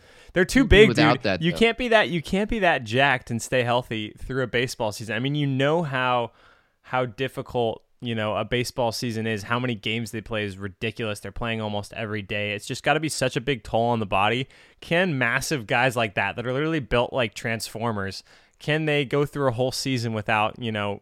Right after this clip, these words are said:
Speaker 1: an injury? That's, that's kind of the question for the Yankees season. Can those two, you know, guys who hit absolute bombs, can they get through the season healthy?
Speaker 2: Yeah, it almost, it, I'm almost surprised that,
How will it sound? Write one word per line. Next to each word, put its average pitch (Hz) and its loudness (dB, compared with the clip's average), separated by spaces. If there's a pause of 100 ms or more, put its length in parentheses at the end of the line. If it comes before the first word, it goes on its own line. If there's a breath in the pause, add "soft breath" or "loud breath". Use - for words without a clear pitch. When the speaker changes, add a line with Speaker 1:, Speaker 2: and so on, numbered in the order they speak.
Speaker 1:
an 110 -6
injury? 107 -2
That's, 113 0
that's 143 0
kind 165 2
of 143 2
the 123 -2
question 120 0
for - -8
the 110 -6
Yankees 107 -6
season. 104 -4
Can 139 -2
those 139 0
two, 131 -2 (420 soft breath)
you 123 -4
know, 110 -2
guys 110 0
who 117 -4
hit 120 -2
absolute 110 -6
bombs, 113 -2 (280 soft breath)
can 135 -2
they 120 -2
get 120 -6
through 117 -6
the 107 -6
season 101 -6
healthy? 92 -8 (540)
Speaker 2:
Yeah, 139 4
it 123 4
almost, 165 0
it, 131 -6
I'm 151 -4
almost 220 -8
surprised 110 2
that, 107 0